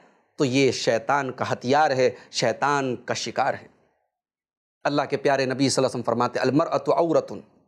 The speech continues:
عورت چھپانے کی چیز ہے، عورت پردے میں رکھنے کی چیز ہے۔ اذا خرجت، جب یہ پردے سے باہر نکلتی ہے، استشرفا شیطان، تو شیطان اپنے مشن میں لگ جاتا ہے، شیطان اپنے کام میں لگ جاتا ہے۔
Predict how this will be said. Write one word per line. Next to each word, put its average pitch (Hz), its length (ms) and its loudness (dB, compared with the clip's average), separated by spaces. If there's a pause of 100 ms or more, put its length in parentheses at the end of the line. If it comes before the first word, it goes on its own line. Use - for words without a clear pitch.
(640)
عورت 190 360 -2
چھپانے 160 420 0
کی 131 100 -10
چیز 110 320 -10
ہے، - 80 -20 (920)
عورت 240 300 2 (680)
پردے 190 260 0
میں 170 140 2
رکھنے 147 240 0
کی - 120 -10
چیز 104 300 -12
ہے۔ - 40 -20 (340)
اذا 202 260 2
خرجت، 277 720 -2
جب 170 100 2
یہ 202 100 0
پردے 214 360 0
سے 220 120 2
باہر 226 340 0
نکلتی 202 500 2
ہے، 131 60 0 (200)
استشرفا 202 720 -2
شیطان، 185 560 0 (240)
تو 147 80 0
شیطان 147 380 0
اپنے 143 180 -2
مشن 135 260 2
میں 127 160 -2
لگ 120 160 -2
جاتا - 300 -8
ہے، - 120 -18
شیطان 135 320 -2
اپنے 123 200 -6
کام 117 260 -2
میں 101 80 -6
لگ 92 120 -10
جاتا - 300 -18
ہے۔ - 60 -20